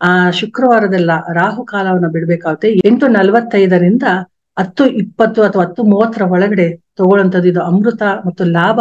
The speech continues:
ತರುವಂತಹ ಯೋಗ ಆಗಿರುತ್ತೆ. ಈ ಸಮಯದಲ್ಲಿ ಯಾವುದೇ ಒಂದು ವಸ್ತುವನ್ನು ಖರೀದಿ ಮಾಡ್ಬೋದು.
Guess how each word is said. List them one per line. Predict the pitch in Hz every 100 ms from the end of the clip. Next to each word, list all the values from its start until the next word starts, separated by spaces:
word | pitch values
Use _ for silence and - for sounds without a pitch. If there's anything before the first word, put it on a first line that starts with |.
| 226
ತರುವಂತಹ | 196 180 180 175 175
ಯೋಗ | 165 170
ಆಗಿರುತ್ತೆ. | 165 151 156 151 170
ಈ | 220
ಸಮಯದಲ್ಲಿ | 226 190 180 165 170 233 - - - _ -
ಯಾವುದೇ | 180 180 180 220
ಒಂದು | 254 214
ವಸ್ತುವನ್ನು | 180 - 190 185
ಖರೀದಿ | 170 175 175
ಮಾಡ್ಬೋದು. | 160 156 147